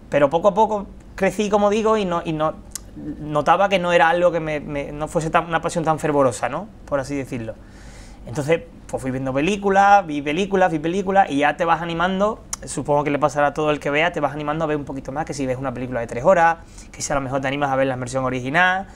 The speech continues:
que si a lo mejor te animas a ver una película asiática, ¿no? Vas un poco saliendo de tu zona de confort,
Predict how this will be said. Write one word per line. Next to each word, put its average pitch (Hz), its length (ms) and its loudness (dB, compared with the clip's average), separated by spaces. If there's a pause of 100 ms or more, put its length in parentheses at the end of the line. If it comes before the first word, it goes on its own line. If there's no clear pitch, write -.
(220)
que - 100 -10
si 147 100 -4
a 143 40 0
lo 139 60 0
mejor 135 200 -2
te 139 80 -4
animas 147 280 -2
a 143 60 4
ver 147 80 0
una 147 140 -2
película 143 280 0
asiática, 180 680 0 (180)
¿no? 208 180 2
Vas 160 180 2
un 185 80 -8
poco 190 240 0
saliendo 185 300 0
de 180 60 0
tu 185 60 -4
zona 180 200 0
de 180 100 2
confort, 196 460 0